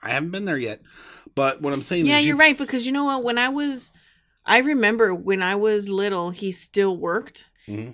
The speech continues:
Speaker 2: and he would come home from work, and he stayed in the house for the most part, unless we were going out somewhere. Like, he didn't go putter around in the garden and stuff.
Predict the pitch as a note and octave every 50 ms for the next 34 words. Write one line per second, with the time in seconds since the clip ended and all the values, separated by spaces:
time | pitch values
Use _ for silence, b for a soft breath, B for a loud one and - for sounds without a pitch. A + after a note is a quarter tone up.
0 | _ - G3+ G3 F#3+ F#3 F3+ F3 E3+ F3 F3 F#3 - - G#3+ G#3+ A3 G#3 G#3+ -
1 | G3+ F#3+ F#3+ G3 G3 F#3 - F#3 E3+ E3+ F#3+ G3+ F#3 D3+ - - - - F3+ F3
2 | E3+ E3 F3+ - - G#3 G3+ G3+ - - _ - G3+ G3+ G3 G3+ G#3+ G3+ F#3 D#3
3 | D#3 E3 F3 F3 G#3 A3+ - - F#3+ E3+ D3 C#3+ C3+ A#2+ A#2+ - - E3 C#3 A2+
4 | B2 D3+ - F3+ F3 D#3+ D3+ - D3 D3+ D3 A2+ B2 E3+ - - G3+ G3+ G#3+ A3
5 | A#3 A3+ G#3+ F3+ D3 - - - F#3+ B3 C#4+ C#4+ A#3 G#3+ G3+ G#3 - - G3 F#3+
6 | F3+ E3+ E3+ E3 D#3+ D#3 C#3+ C3+ - - D#3 E3+ F3+ D#3 A#2 F2+ F2 - - -
7 | - - -